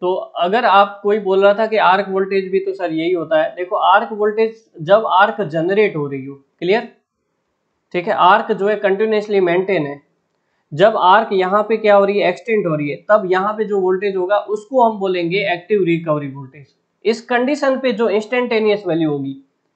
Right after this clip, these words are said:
instant, इसी instant पे जो voltage होगा उसी को active recovery voltage बोलते हैं। ठीक है, यहाँ पे जो voltage होगा, उसके बाद यहाँ पे रीस्ट्राइकिंग voltage आ सकता है। यहाँ पे जो ये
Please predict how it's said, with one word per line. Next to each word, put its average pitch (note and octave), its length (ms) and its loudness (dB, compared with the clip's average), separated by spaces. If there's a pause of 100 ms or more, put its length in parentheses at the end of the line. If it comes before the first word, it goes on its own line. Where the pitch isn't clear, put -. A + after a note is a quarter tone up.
(360)
instant, G3+ 480 0
इसी A#3+ 320 0
instant A#3 440 0
पे A3 80 4
जो G3 160 2
voltage F#3 340 2
होगा F3 220 4
उसी A3 260 -2
को B3 140 0
active F#3+ 340 0
recovery E3+ 400 -2
voltage C#3 400 -10
बोलते C#3 280 -20
हैं। - 100 -20 (260)
ठीक E3+ 140 -4
है, G3 100 0 (420)
यहाँ F3+ 260 4
पे G#3 100 2
जो F#3 140 0
voltage D3+ 340 -2
होगा, C#3+ 180 -4
उसके A3 500 -2
बाद A#3 380 2 (600)
यहाँ G3 340 2
पे A#3 180 0
रीस्ट्राइकिंग G#3+ 720 -2
voltage F#3+ 320 0
आ F3 180 6
सकता D#3 360 -8
है। C#3 140 -18
यहाँ E3 200 0
पे G3 100 -4
जो G3 200 0
ये G3+ 180 0